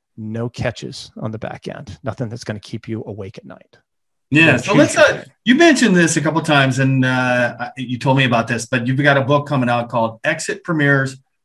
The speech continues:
Speaker 2: Playbook, and that's coming out June fifteenth.
Speaker 1: June fifteenth, yeah, next Tuesday.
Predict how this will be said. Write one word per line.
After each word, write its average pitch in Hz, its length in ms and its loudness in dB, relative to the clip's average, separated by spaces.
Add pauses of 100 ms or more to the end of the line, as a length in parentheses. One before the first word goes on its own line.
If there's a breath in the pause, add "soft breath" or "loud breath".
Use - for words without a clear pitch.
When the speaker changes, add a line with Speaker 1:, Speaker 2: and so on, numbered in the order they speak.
(200)
Speaker 2:
Playbook, 117 640 -2 (180)
and 127 80 -2
that's 139 140 0
coming 143 220 -2
out 110 200 -2
June 131 520 -2 (240)
fifteenth. 120 720 -2
Speaker 1:
June 139 140 -6
fifteenth, 131 360 -10
yeah, 135 120 -8
next 156 220 -12
Tuesday. - 300 -16